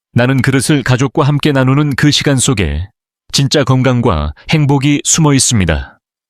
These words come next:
우리 세대는 평생을 자식 뒷바라지하느라 정작 내 몸 돌볼 겨를 없이 살아오셨습니다.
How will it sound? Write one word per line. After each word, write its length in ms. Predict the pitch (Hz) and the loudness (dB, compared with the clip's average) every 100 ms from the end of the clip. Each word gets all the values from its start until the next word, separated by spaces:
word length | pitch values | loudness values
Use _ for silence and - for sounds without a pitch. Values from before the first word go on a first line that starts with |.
| _ - | _ -2
우리 180 | 127 135 | 0 0
세대는 560 | 143 139 139 85 85 120 _ _ - | 0 0 0 0 -4 -6 _ _ -2
평생을 420 | 156 147 151 156 | 0 2 0 0
자식 320 | 143 135 160 - | 0 0 0 -2
뒷바라지하느라 1040 | - 156 156 147 127 135 117 90 69 69 _ _ _ - | -4 -2 0 0 2 2 2 0 -4 -8 _ _ _ -4
정작 340 | 127 123 127 | -2 0 0
내 100 | 107 | 0
몸 140 | 120 127 | 0 2
돌볼 500 | 123 110 90 80 87 | 2 2 2 -2 -2
겨를 260 | - 123 131 | 0 0 0
없이 400 | 120 - 139 - | 0 0 0 0
살아오셨습니다. 1080 | - - 131 120 117 120 117 95 78 64 | -4 0 2 2 2 0 0 0 0 -4